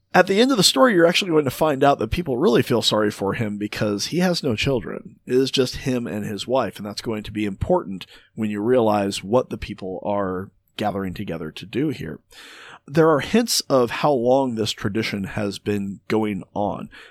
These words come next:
There's references that, uh, originally that chips of wood were used where now pieces of paper are used. So there's this sense that this has been going on for quite some time, and there's a hesitance at the disruption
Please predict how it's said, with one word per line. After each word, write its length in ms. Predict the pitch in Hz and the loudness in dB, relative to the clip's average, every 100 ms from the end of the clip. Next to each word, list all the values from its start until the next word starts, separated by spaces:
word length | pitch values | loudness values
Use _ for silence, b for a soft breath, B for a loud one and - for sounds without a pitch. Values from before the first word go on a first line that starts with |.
| B | B
There's 220 | 110 107 | -4 0
references 600 | 117 117 107 117 107 - | -2 -2 -4 -2 -4 -4
that, 360 | 110 104 101 | -2 -2 -2
uh, 200 | 104 98 - | -4 -4 -4
originally 640 | 98 110 120 113 107 107 - | -2 -2 -2 -2 -4 -4 -4
that 280 | 104 92 - | -4 -4 -2
chips 360 | - 190 - | 2 2 2
of 120 | 120 | 0
wood 400 | 101 113 113 92 | 2 6 6 4
were 160 | 87 101 | 0 0
used 520 | 98 110 113 98 - | 0 2 2 0 -2
where 180 | 110 101 | -2 0
now 520 | 98 107 107 104 92 _ - | 0 0 0 0 -4 _ -6
pieces 420 | 127 110 104 90 | -2 0 -2 -6
of 160 | 95 - | -8 -4
paper 480 | 233 - 78 - - | -2 -2 -4 -8 -8
are 200 | 110 104 | -4 -2
used. 460 | 107 98 73 - - B B | -2 -4 -6 -10 -12 B B
So 360 | - 165 127 - | 4 6 6 4
there's 360 | 165 165 165 - | 0 4 4 2
this 180 | 147 - | 0 2
sense 480 | - 190 190 - | 0 0 -4 -6
that 500 | - 131 120 113 - - | -6 0 2 2 0 -10
this 240 | - 143 226 | 0 2 2
has 80 | |
been 220 | 220 208 175 | 2 0 0
going 200 | 165 156 | 0 2
on 140 | 139 | 0
for 140 | 123 | -2
quite 260 | 110 135 117 | -4 -2 -2
some 240 | - 107 | -2 -6
time, 400 | 95 - 165 104 - | -6 -2 0 -2 -2
and 280 | 131 127 - B B B | -2 -2 -6 B B B
there's 280 | 139 143 143 | 0 2 2
a 140 | - 123 | 0 0
hesitance 760 | - 226 226 139 135 110 - - | 0 -4 -2 -2 -2 -2 -4 -4
at 260 | 113 110 - | -2 -2 -4
the 120 | 120 | -4
disruption 720 | 120 127 139 139 - 110 98 | 0 2 4 2 2 0 -2